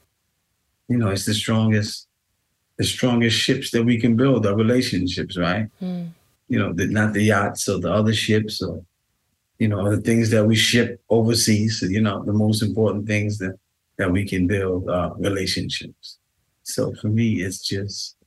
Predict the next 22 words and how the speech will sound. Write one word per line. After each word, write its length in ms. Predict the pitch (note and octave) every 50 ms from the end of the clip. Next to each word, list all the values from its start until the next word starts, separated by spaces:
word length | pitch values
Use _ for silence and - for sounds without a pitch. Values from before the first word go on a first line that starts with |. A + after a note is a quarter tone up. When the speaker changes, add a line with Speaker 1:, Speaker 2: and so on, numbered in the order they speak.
| _ _ _ _ _ _ _ _ _ -
Speaker 1:
it's 160 | A2 G#2+ G#2+
still 320 | - - - - C3 B2+ B2
surreal 640 | A2 - - A#2+ A2 A2+ A2+ A2 G#2+ F#2+ - - - -
every 300 | A2+ A2 A2 A2 A2+ A2+
single 420 | A2 A2 - A2 G#2 G#2 A2 A2 A2
day. 200 | G2 - - G2+ G2+ - -
Being 260 | G2 G#2+ A#2 A#2 A2 A2
able 260 | A2 G#2+ G2 G2 G2
to 60 | G2
go 280 | F2 F#2+ G2 G2+ G2+ G#2+
outside, 680 | G#2 F#2+ F#2+ G2 - - G2+ G2 G2+ G#2+ G#2 G2+ G2
get 140 | A2+ A2 A2
on 140 | A2+ A2
the 80 | A2 A2
train 460 | G#2+ - - F#2 F2 F2 F2 F#2 G2 - _ _ _ _ _ _ _ _ _ _ _ _ _ -
and 120 | G#2+ G#2+
say, 160 | G#2+ - G#2 G2
"I'm 160 | G2+ G#2+ G2+
going 280 | - G2+ G#2+ G#2 A2+
to 100 | G#2+ -
the 120 | G2+ G2 F#2
park," 340 | - - F2 D#2 E2 -